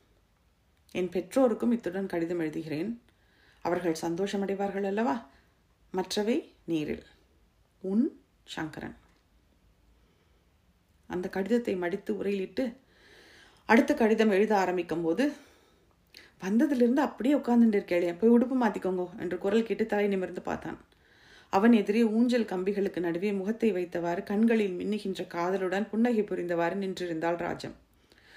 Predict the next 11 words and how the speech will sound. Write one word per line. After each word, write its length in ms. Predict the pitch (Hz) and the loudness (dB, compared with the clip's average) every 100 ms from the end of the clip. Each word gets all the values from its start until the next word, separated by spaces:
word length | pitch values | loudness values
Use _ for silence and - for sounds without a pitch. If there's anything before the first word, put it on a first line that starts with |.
| - - | -18 -6
அவன் 200 | 170 175 | -2 -2
சாதாரணமாக 800 | 175 175 208 233 226 220 226 240 | 0 0 6 6 6 2 2 0
அவளை 240 | 202 175 | 0 0
பார்த்து 400 | 175 185 - 220 240 | -2 -6 -4 -4 2
புன்முறுவலுடன் 640 | 240 247 220 185 170 190 | 4 4 2 2 0 -2
சொன்னான், 500 | 196 170 165 214 - _ _ - _ _ | -4 -2 -2 -4 -6 _ _ -20 _ _
"கடுதாசி 440 | 190 185 247 240 240 | -4 2 2 4 4
எழுதுறனே, 500 | 233 226 220 214 202 _ | 4 2 0 -2 -4 _
அப்புறம்?" 440 | - - 233 233 - _ _ _ _ _ _ _ _ _ _ - | -10 -4 0 -2 -4 _ _ _ _ _ _ _ _ _ _ -2
"கடுதாசி 400 | 196 233 294 285 | 2 6 4 4
யாருக்கு?" 560 | 202 190 285 - 320 | 0 2 0 2 -2